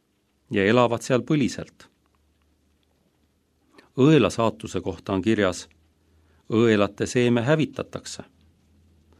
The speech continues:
Õelad hävitatakse. Üleastujad kaotatakse. Õelate tulevik hävib. Need on väga karmid sõnad. Aga minu lemmiksalm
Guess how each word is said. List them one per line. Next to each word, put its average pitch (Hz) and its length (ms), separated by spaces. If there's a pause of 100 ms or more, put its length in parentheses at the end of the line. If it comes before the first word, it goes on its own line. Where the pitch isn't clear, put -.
(280)
Õelad 104 460
hävitatakse. - 720 (800)
Üleastujad 110 880
kaotatakse. - 840 (920)
Õelate 135 600
tulevik 101 520
hävib. 127 320 (720)
Need 98 140
on 92 140
väga 101 220
karmid 123 320
sõnad. 131 340 (1700)
Aga 113 140
minu 139 400
lemmiksalm 90 800